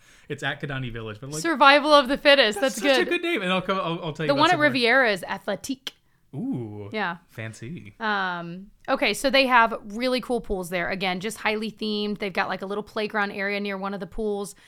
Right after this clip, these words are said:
Speaker 2: They have a flamingo. Oh, I totally forgot about
Speaker 1: Yeah.
Speaker 2: this. It's all coming to me.
Speaker 1: Yeah.
Speaker 2: There's a flamingo area not far from the pool that is, it's stinky.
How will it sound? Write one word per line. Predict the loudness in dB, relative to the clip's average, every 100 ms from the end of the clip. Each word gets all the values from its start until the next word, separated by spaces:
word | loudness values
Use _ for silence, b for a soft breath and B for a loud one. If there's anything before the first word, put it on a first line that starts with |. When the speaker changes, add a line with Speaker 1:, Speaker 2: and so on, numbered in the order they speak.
| b b
Speaker 2:
They | -2
have | -2
a | -2
flamingo. | -6 -6 -4 -6 -2 -2 -2
Oh, | -6
I |
totally | -8 -6 -4
forgot | -2 0
about | 0
Speaker 1:
Yeah. | -2
Speaker 2:
this. | 2
It's |
all | 2
coming | 2 -4
to | -4
me. | -8 -10
Speaker 1:
Yeah. | -12 -4
Speaker 2:
There's | -2 -2
a |
flamingo | -2 -4 -2 -2 0 0
area | 0 0 0
not | 0 -2 -2
far | 0 2 0
from | 2 2 2 -2
the | -6
pool | -4 -2 -2 0 -2 -4
that | -2 0 0 0
is, | -6 -6 -12 -18 -18 -16
it's | -16 -14
stinky. | -14 -10 -10 -10 -10 -10 -10